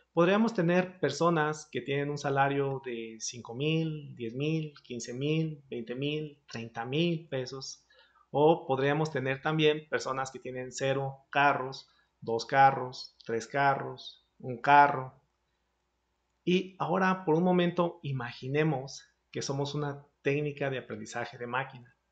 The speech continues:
y que no conocemos del contexto, que simplemente nos introducen datos de los carros y nosotros vemos cero, uno, dos, tres, y que simplemente nos introducen datos del salario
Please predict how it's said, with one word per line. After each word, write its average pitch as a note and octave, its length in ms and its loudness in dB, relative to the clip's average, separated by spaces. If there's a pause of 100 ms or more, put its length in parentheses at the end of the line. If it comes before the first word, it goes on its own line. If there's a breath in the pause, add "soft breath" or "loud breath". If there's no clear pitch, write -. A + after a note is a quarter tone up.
(200)
y D#3+ 220 2
que C3 160 0
no B2+ 240 -4
conocemos C#3+ 880 -2
del A#2 240 -10
contexto, C3+ 480 -2 (500 soft breath)
que C3+ 100 -2
simplemente E3 560 4
nos D3+ 220 0
introducen C#3 640 -2
datos C#3+ 640 2 (140)
de A2+ 80 -4
los A2+ 120 -8
carros D3 480 6 (280 soft breath)
y - 80 -8
nosotros C#3 400 -2
vemos D3 500 2
cero, C#3+ 640 -2
uno, C3+ 560 -8
dos, A#2+ 640 -8
tres, - 460 -4 (460)
y F#3 300 0
que A#2 140 -4
simplemente D3+ 560 0
nos B2+ 200 -6
introducen B2+ 540 -8
datos C3 580 0
del A2 200 -8
salario C#3 580 0